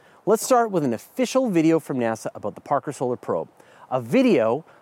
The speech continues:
about the mystery of coronal heating, an awesome video of the sun, an attempt to fly past the sun in the Kerbal Space Program, and finally, a longer presentation from nasa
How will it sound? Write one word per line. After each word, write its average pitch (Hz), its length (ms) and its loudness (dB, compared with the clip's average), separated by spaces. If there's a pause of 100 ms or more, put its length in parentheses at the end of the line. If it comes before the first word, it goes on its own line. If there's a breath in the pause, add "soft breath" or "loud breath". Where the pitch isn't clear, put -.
(140)
about 117 280 -4
the 117 60 -6
mystery 123 680 -2
of - 180 -16
coronal 104 360 -2
heating, 135 420 -6
an 120 80 -4
awesome 131 320 0
video 143 380 2 (260 loud breath)
of 240 160 4
the 214 140 2
sun, 113 440 -2 (200 loud breath)
an 139 100 0
attempt 202 320 -2
to 196 60 -2
fly 127 260 2
past - 460 -2
the 226 80 -2
sun 196 400 0 (340 soft breath)
in 113 140 -2
the 101 80 -4
Kerbal 95 240 -6
Space 220 260 2
Program, 139 460 0
and 123 120 -12
finally, 147 520 0
a 120 100 -6
longer 117 420 0
presentation 165 640 -6
from 202 260 -2
nasa 202 480 0